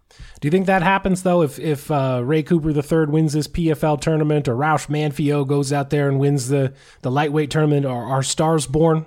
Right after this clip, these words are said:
by that? Does that make them somebody? Uh, you know, I think it's, it's worked a little bit for a guy like, uh, like Lance Palmer, who's won, won twice now and, and was a guy who was sorta on our radar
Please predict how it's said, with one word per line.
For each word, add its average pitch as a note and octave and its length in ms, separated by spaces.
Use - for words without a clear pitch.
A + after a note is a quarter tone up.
by D3+ 120
that? D#3+ 220
Does C3+ 140
that C#3+ 180
make D#3 280
them D#3+ 300
somebody? E3+ 640
Uh, A#2 400
you D#3 200
know, D#3+ 160
I D3+ 80
think G3 120
it's, F#3+ 120
it's - 200
worked F3 220
a D#3 60
little D#3+ 260
bit F3+ 240
for E3+ 180
a C#3+ 60
guy D3 220
like, C#3+ 320
uh, C3 220
like B2+ 120
Lance D#3 260
Palmer, E3+ 440
who's D3+ 220
won, C#3+ 440
won D3+ 180
twice D3+ 400
now D#3 300
and, C3+ 160
and B2+ 180
was B2+ 160
a B2 60
guy C#3 160
who C#3 80
was B2+ 120
sorta C#3+ 220
on C#3+ 200
our C#3 120
radar C#3 480